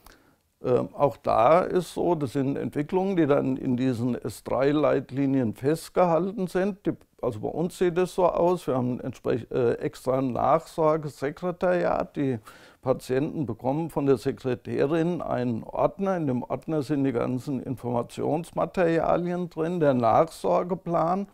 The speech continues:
Und die Sekretärin kontrolliert dann, dass diese Nachsorge über fünf Jahre in den festen Abschnitten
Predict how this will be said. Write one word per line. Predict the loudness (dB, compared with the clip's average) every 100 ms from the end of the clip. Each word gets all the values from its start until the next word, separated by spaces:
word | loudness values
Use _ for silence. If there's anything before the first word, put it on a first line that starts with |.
| _ -20 -20 _ -10
Und | -2 0
die |
Sekretärin | 0 -4 0 0 0 0 0 2 0 -2
kontrolliert | -2 -2 0 2 4 4 2 2
dann, | -2 -2 -4
dass | -2 -2 -2 -4
diese | -2 -2 -2
Nachsorge | -2 0 2 2 -2 -2 0 0 -2
über | -4 0 -2
fünf | 0 -4 -4 -6
Jahre | -2 0 2 2 0
in | -4 -2 0
den | 0 -2
festen | -4 -6 -6 -6 -6
Abschnitten | -2 -4 -4 -6 -4 -2 -4